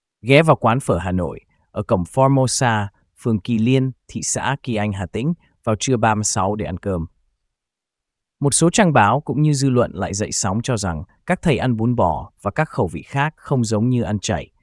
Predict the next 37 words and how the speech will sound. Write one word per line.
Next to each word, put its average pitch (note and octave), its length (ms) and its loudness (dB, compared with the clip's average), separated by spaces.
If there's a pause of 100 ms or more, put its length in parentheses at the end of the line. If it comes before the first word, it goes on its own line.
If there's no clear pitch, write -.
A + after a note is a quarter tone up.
(520)
Nhưng G3+ 200 6
thực - 180 0
sự - 280 0
đã - 140 -4
sáng C3+ 240 0
tỏ, - 340 0 (180)
vào B2+ 140 2
tối D3+ 200 4
ngày D#3+ 180 4
ba A#2 200 2
tháng A#2 180 -4
sáu, A2+ 400 0 (220)
chủ A2 200 -2
quán A2+ 300 -2
phở C3+ 240 -2
bò F#2+ 240 0
Hà F2+ 160 -6
Nội E2+ 340 -6 (280)
đã - 100 -2
đăng D#3 180 2
tải A#2 380 0
đoạn G#2 340 -4
thông A#2 200 -4
tin A#2 340 -2
đính G#2 220 -2
chính A2+ 220 -2
như A2 100 0
sau. G2+ 380 -2 (640)
"Em F3 180 6
là D3+ 120 6
chủ F#2+ 240 -4
quán G2 300 -2
phở G#2+ 340 -2
Tuấn G#2 200 0
Nhung, A#2+ 240 2 (520)
địa B2 240 -2
chỉ F2 340 -6